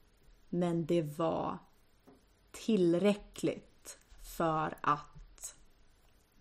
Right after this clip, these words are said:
det skulle gå illa. Det här hände i februari. Klockan var sju på kvällen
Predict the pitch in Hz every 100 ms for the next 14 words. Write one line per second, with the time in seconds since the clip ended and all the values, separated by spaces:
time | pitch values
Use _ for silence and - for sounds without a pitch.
0 | - 170 151 - - - - 170 165 156
1 | 165 170 - - - 202 - - - 220
2 | 180 185 214 - - _ - - _ -
3 | - - _ _ 190 180 - - 220 190
4 | 196 240 277 - _ 214 190 160 156 147
5 | 160 156 156 - - - - 170 147 147
6 | 147 165 - _ _ _ - - 185 156
7 | 175 190 233 330 - - - - - -
8 | - _ _ _ _ _ _ - - -
9 | - 208 208 - - - 202 208 202 165
10 | 175 175 165 160 170 - _ _ - -
11 | - 269 190 165 190 277 - _ _ -
12 | - - 175 - 190 233 233 - - -
13 | 233 -